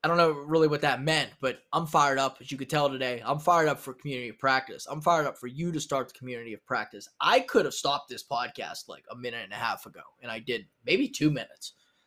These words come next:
But shout out to the listeners. Um, if you wanna be a part of this, uh, you got a great personality, you're ready to go, you wanna, you want an interview, or you just wanna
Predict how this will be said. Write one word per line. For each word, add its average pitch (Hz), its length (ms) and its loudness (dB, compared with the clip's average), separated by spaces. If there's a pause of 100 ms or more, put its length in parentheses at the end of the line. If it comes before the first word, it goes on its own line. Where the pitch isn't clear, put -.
(200)
But 156 260 6 (720)
shout 196 260 12
out 151 160 10
to 143 80 0
the 127 60 2
listeners. 117 680 -6
Um, 123 360 -2
if - 100 -10
you 262 80 4
wanna 494 160 8
be 403 260 6
a - 60 -2
part 196 320 8
of 147 40 -2
this, 127 300 0 (640)
uh, 135 380 0 (440)
you 143 100 -4
got 175 120 8
a - 20 2
great 170 240 6
personality, 170 560 4
you're 156 140 0
ready 170 180 4
to 147 100 -4
go, 165 560 6 (680)
you 151 80 -4
wanna, 165 400 0
you 160 80 -6
want 165 160 0
an 151 100 -2
interview, 170 800 2 (840)
or 175 160 2
you 170 100 0
just 165 220 -2
wanna 165 280 -2